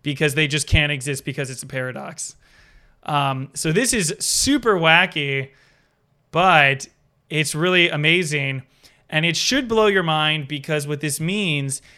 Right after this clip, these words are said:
is that digital computers cannot describe the domain of digital computation.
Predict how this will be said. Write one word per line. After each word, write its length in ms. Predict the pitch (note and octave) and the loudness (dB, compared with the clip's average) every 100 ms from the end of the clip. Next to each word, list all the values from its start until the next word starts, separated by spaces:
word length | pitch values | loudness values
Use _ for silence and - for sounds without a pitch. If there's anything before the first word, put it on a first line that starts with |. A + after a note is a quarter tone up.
| _ | _
is 200 | D#3+ D#3 | -2 0
that 340 | E3+ D#3+ D3+ | 0 0 -4
digital 520 | E3+ G#3 G#3+ A3+ G#3+ F#3 | -2 0 0 2 2 0
computers 1300 | F#3 E3 - F3+ B3 E4 G#3+ D3 C#3+ D3+ F#3 - _ _ _ - | -4 -8 -8 -4 0 2 2 0 -2 -4 -4 -10 _ _ _ 2
cannot 1000 | - F3+ G#3+ A#3+ A3 F#3+ F#3+ G#3+ A3 D#3 | 8 8 8 0 -2 0 2 2 -2 -6
describe 1300 | E3 D#3+ - - - D#3+ F3+ A3 G3 D3 C#3 C3+ C#3 _ _ - | -4 -2 -2 -4 -6 -2 0 4 4 4 2 -2 -6 _ _ -10
the 180 | D3 F3 | -2 -2
domain 1120 | D3+ C#3 F3+ F#3 F#3+ F3 E3+ F3+ G3 G#3 G#3 | -2 -4 -2 -2 -4 -6 -4 -4 -4 -4 -6
of 300 | E3+ D#3 C#3 | -4 -6 -4
digital 560 | - F3+ E3 F3+ F3 E3 | -2 -2 -2 -2 -4 -4
computation. 1300 | - D#3+ E3 D#3+ C#3+ - C#3 C3+ C3 C3 - G3+ | -4 -2 -2 -4 -8 -8 -8 -8 -8 -10 -14 -16